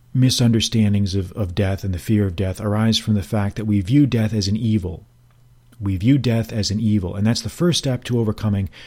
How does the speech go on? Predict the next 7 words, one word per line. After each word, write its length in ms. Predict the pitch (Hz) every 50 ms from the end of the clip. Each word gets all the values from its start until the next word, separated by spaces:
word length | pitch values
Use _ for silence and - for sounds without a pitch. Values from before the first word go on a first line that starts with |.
| - - -
the 100 | - 104
fear 280 | - - 117 110 110 101
of 100 | 90 -
death, 300 | 107 95 98 95 - - - - - - - - - -
is 240 | 110 104 104 101 -
to 320 | - - 107 104 101 95 - - - - - _ _ -
recalibrating 1000 | 120 139 165 156 - 135 135 127 131 123 113 92 101 98 95 90 90 87 92 98